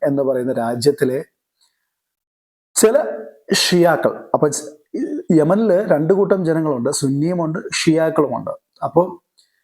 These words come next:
ഇവിടുത്തെ ഷിയാക്കളെ ഉപയോഗിച്ചുകൊണ്ട് സുന്നി രാജ്യമായ യമനിൽ ഇരുന്നു കൊണ്ട്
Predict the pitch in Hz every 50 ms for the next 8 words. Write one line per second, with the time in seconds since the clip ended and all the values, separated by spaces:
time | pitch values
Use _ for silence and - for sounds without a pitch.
0 | _ _ _ _ _ _ _ _ _ _ _ _ _ _ _ _ _ _ _ _
1 | _ - 151 147 143 185 170 151 - - 160 156 165 175 190 190 196 220 208 214
2 | 190 151 135 156 156 151 151 147 151 143 - 160 131 120 110 113 120 107 - -
3 | _ _ _ _ _ _ _ _ - - - 180 165 160 170 185 214 233 233 202
4 | 185 160 143 - 160 147 143 143 135 131 127 131 135 135 139 160 185 185 151 143
5 | 135 127 127 123 117 117 110 110